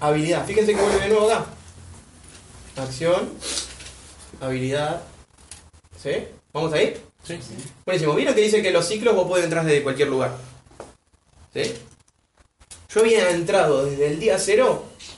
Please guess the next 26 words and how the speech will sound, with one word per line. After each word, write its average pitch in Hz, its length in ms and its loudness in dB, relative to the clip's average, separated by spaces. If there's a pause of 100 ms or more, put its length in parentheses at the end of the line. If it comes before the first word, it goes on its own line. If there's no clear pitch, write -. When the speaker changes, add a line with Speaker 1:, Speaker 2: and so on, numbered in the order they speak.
Speaker 1:
en 151 100 -2
la 143 100 0
creencia, 131 440 0 (960)
porque 143 180 -8
yo 170 120 -4
creía 165 320 0
que 139 60 -2
esto 143 140 -6
se 135 80 -6
podía 135 300 0
hacer, 127 300 -4 (720)
¿sí? 156 140 0
Y 151 180 -2
independiente 156 720 0
del 143 220 4
resultado 156 680 2
que 139 80 -2
yo 175 160 -4
tenía, 208 560 0
podía 165 340 2
mostrar 156 360 0
que 131 100 -4
se 127 100 -4
podía. 127 360 -2 (260)
¿Me 127 100 -12
siguen? 185 380 0